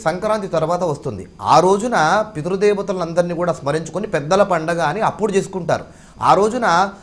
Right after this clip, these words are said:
మీ మీ శాఖాపరమైనటువంటి వర్ణాశ్రమ ధర్మాన్ని అనుసరించి మీరు చేసేటువంటివి వంటలన్నీ కూడా వాటికి తప్పులేదు, కానీ మహాలయంలో కానివ్వండి, లేదా మాసికం రోజున కానివ్వండి, లేదా ప్రత్యాబ్దికములు నిర్వహించేటువంటి రోజున కానివ్వండి,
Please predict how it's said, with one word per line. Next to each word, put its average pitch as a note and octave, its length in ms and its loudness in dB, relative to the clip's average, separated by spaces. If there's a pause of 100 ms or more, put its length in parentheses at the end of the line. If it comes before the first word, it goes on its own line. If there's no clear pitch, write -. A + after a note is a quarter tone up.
(160)
మీ F#3+ 260 0
మీ A3 560 0
శాఖాపరమైనటువంటి F#3+ 1500 2
వర్ణాశ్రమ F3+ 640 2
ధర్మాన్ని E3+ 460 0
అనుసరించి E3 460 -4
మీరు F3+ 180 0
చేసేటువంటివి E3 840 -4
వంటలన్నీ D#3 560 -2
కూడా F3 340 0 (280)
వాటికి F#3 320 6
తప్పులేదు, F3 420 0
కానీ C3+ 440 -2 (300)
మహాలయంలో F3 840 4
కానివ్వండి, B2 840 -4 (200)
లేదా C#3 240 2
మాసికం D3+ 680 0
రోజున D3+ 340 0
కానివ్వండి, A2+ 800 -6 (240)
లేదా F3+ 300 4
ప్రత్యాబ్దికములు F#3 920 2
నిర్వహించేటువంటి D3+ 920 -4
రోజున B2 300 -4
కానివ్వండి, A2+ 760 -6